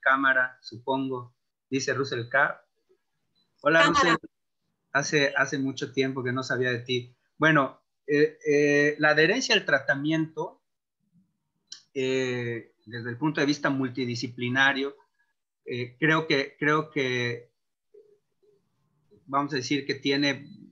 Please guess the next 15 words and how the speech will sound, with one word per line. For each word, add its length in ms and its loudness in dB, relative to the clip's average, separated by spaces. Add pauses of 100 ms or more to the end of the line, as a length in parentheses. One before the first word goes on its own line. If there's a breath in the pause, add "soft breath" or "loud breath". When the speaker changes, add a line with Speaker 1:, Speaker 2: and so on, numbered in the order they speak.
(240)
Speaker 1:
muchas 340 -8
partes, 480 -6
¿no? 320 -10 (640)
Específicamente 1300 -2
en 80 -4
la 140 -4
parte 280 -2
psicológica, 1200 -6
que, 260 -14
pues, 120 -20 (160)
Russell 320 -10
es 120 -12
psicólogo 520 -8
y 60 -6
además 480 0